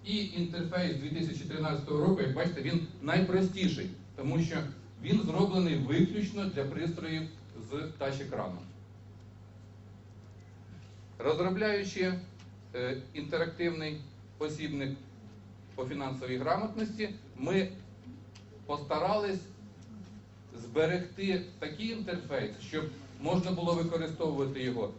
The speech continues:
і в навчальних закладах, там у нас ще Windows стоїть, і мишки у всіх, і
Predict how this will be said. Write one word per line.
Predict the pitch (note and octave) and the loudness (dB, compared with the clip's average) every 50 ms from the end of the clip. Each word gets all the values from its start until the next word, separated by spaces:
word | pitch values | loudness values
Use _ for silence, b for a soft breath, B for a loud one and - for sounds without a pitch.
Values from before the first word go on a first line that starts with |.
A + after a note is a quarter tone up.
| - - - - | -12 -16 -12 -6
і | C#3+ C#3 C#3 | -2 0 2
в | C#3+ | 4
навчальних | D3+ D#3 D3 - F3 E3+ E3+ E3+ F3 F3+ E3+ | 2 2 2 2 2 2 2 2 2 0 0
закладах, | D#3+ F3 F3+ F#3+ G3 F#3+ F#3+ F#3+ F#3 F#3 - | 2 2 2 2 2 0 -2 -2 -2 -2 -2
там | D#3 D3+ D#3 D#3 | -4 -4 -2 -2
у | D#3 | -4
нас | D3+ D#3 D#3 D#3 - - - - - - - - - | -4 -4 -4 -6 -8 -10 -14 -18 -18 -18 -18 -18 -16
ще | - - D#3 D#3 D3+ D3+ - - - - - - - - - - - - A#2 A#2+ | -8 -2 0 0 0 0 -2 -6 -12 -16 -18 -20 -20 -20 -18 -18 -18 -14 -8 -4
Windows | C#3+ D#3+ D#3+ D#3 D3+ C#3+ | -2 0 2 2 2 0
стоїть, | - - - D3+ D3 D3+ D3 D3+ - - | 0 -2 -4 -2 -2 -2 -2 -4 -4 -6
і | C#3+ C#3+ D#3+ - - C3+ | -6 -4 -4 -4 -2 -2
мишки | C#3+ D3 C3+ B2+ - D3 C#3 | 0 0 0 -2 -4 -6 -6
у | C#3 C#3 | -4 -4
всіх, | C#3 C3+ - D3 D#3 E3 - - - - - - - - - - - - - | -6 -6 -4 -4 -6 -6 -6 -10 -14 -18 -18 -18 -18 -18 -18 -18 -16 -14 -6
і | F#3+ G#3 G#3+ A3 G3 - | 0 2 2 2 0 -2